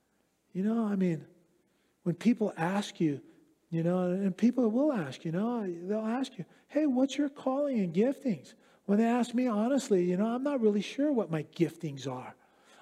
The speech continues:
I know what God has called me to. He's called me to teach the Bible. He's called me to disciple people. He's called me to missions. But, you know, I'm not really sure what gifts God has given me to carry out that call.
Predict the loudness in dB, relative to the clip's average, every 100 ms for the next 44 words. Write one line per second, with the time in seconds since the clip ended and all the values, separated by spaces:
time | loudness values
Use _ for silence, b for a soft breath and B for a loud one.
0 | b 2 4 4 4 4 2 -2 0 2
1 | 4 4 4 4 2 2 0 2 -2 -4
2 | -4 -4 -2 0 0 2 2 0 -2 -2
3 | 0 -2 -2 -4 -2 0 0 2 2 2
4 | 0 0 0 2 2 2 4 4 4 0
5 | -2 -4 -12 b b b b b b b
6 | b b 0 2 2 2 2 2 4 4
7 | 2 2 2 4 2 4 4 4 2 0
8 | 2 4 2 4 4 4 2 0 -2 0
9 | 0 2 -2 -4 -2 -4 -6 -12 -10 -12